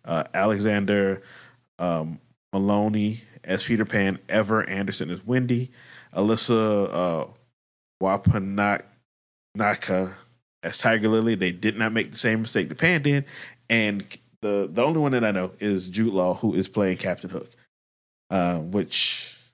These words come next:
makes me wonder if he's also playing Mister Darling, which is normally what happens, but that's neither here nor there right now. It's gonna be on Disney Plus. It looks like it's coming in next year in Disney Plus, but,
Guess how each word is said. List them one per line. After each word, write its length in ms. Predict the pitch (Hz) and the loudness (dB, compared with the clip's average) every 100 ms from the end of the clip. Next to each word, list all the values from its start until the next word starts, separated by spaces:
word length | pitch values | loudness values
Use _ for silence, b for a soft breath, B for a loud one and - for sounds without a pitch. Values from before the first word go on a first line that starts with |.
| _ | _
makes 200 | 98 92 | -4 -2
me 80 | 101 | 0
wonder 260 | 101 107 101 | 2 2 2
if 80 | 95 | 0
he's 160 | 98 | 0
also 340 | 73 95 - 101 | 0 0 0 -4
playing 440 | - 113 104 98 | -2 0 0 0
Mister 300 | 98 - 92 | -2 -4 -4
Darling, 540 | 90 113 120 120 120 | 0 2 2 0 -2
which 200 | 104 95 | -4 -6
is 220 | 95 - - | -8 -10 -2
normally 360 | 123 131 131 | 0 2 2
what 140 | 131 127 | 2 2
happens, 520 | 123 123 123 120 - | 2 2 -2 -4 -6
but 320 | - 95 - - _ _ _ _ _ _ | 0 0 -2 -14 _ _ _ _ _ _
that's 160 | - 160 | 0 4
neither 220 | 165 127 | 4 4
here 100 | 123 | 2
nor 120 | 110 | 2
there 160 | 101 98 | 2 2
right 140 | 85 | 0
now. 120 | 78 - B B B _ _ _ - | -6 -12 B B B _ _ _ 0
It's 140 | 127 | 2
gonna 200 | 160 165 | 4 4
be 100 | 156 | 2
on 120 | 147 | 2
Disney 260 | 139 131 139 | 2 0 -2
Plus. 500 | 135 120 120 - - | 0 0 0 -2 -2
It 120 | 107 110 | -4 0
looks 300 | 120 123 135 | 0 0 2
like 280 | 123 117 | 2 2
it's 180 | 120 - | -2 -4
coming 580 | - 117 110 101 101 - | -4 -4 -2 -2 -4 -10
in 400 | 98 92 90 92 | -14 -12 -12 -10
next 380 | 101 110 - - | -6 -6 -4 -2
year 280 | 127 117 113 | 2 2 2
in 160 | 110 117 | -2 0
Disney 280 | 123 120 117 | 0 0 -2
Plus, 320 | 120 110 - | 0 0 -4
but, 340 | - 92 - | -4 -2 -4